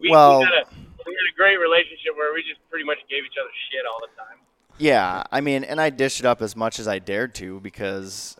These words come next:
Speaker 2: I mean, you're about two of me, so,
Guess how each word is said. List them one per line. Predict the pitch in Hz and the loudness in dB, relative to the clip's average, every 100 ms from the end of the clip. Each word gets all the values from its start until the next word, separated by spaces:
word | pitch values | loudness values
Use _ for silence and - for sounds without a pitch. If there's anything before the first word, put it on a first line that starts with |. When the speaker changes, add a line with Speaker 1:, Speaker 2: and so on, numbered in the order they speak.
| - | -16
Speaker 2:
I | |
mean, | 98 101 98 95 95 _ _ _ _ - | -10 -8 -8 -12 -18 _ _ _ _ -12
you're | 107 107 101 - - | -8 -6 -6 -8 -10
about | 101 101 98 - | -2 -2 -2 -8
two | 127 127 | -6 -4
of | 98 | -4
me, | 92 98 98 | -8 -14 -14
so, | 98 - 101 95 95 92 | -12 -6 -4 -4 -6 -12